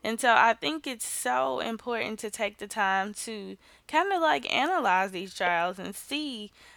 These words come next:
like, how they help you, not always, like, focusing in on the negative, but the positives as well. And so for me, I, I feel like that was a block <laughs> because,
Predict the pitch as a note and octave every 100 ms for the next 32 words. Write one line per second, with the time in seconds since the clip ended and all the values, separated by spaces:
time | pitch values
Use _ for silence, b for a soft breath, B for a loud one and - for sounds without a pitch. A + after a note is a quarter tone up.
0 | B B3+ A#3 A3+ B3 B3 G#3+ F#3+ A3+ -
1 | G#3+ G#3 G3+ B3+ - A#3+ A#3+ A#3 G#3+ G#3+
2 | G#3 - G#3+ A3+ A#3+ A3+ G3+ G3+ G3 G3
3 | F#3+ F#3+ G#3+ A3+ - F#3 F#3+ F#3+ - _
4 | _ _ A3 - - G#3+ G#3+ G3+ F#3+ F#3
5 | F3 E3+ F3 A#3 - - - B B B
6 | G#3+ A3+ A#3+ A3+ G#3+ F#3+ - - - G#3+
7 | G#3+ A#3+ C4 G#3+ G#3+ - G#3+ G#3+ A3 G3+
8 | F3+ F3+ G3+ B3+ - G#3 F3+ E3+ E3 E3+
9 | - G3+ F3+ A3 G3+ - A3 G3+